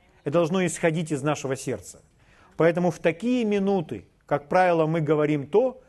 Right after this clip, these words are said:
что мы лично знаем, во что мы верим. И Иисус, когда сражался там, в той пустыне, противостоял дьяволу, противостоял врагу, он не говорил,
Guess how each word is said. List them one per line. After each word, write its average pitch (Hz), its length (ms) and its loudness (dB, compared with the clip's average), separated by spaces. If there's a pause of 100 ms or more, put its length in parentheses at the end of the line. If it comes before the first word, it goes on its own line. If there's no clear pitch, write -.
(200)
что - 240 -2
мы 185 260 2
лично 151 520 -4
знаем, 107 580 -8 (460)
во 160 140 2
что 214 220 2
мы 190 600 0
верим. 110 520 -6 (760)
И 175 160 0
Иисус, 254 340 -2
когда 151 300 -2
сражался 147 800 0 (520)
там, 156 220 2
в - 60 -18
той 170 180 2
пустыне, 165 600 -2
противостоял 143 680 0
дьяволу, 165 380 2
противостоял 156 580 0
врагу, 160 460 -2 (260)
он 196 180 0
не 214 100 2
говорил, 220 540 4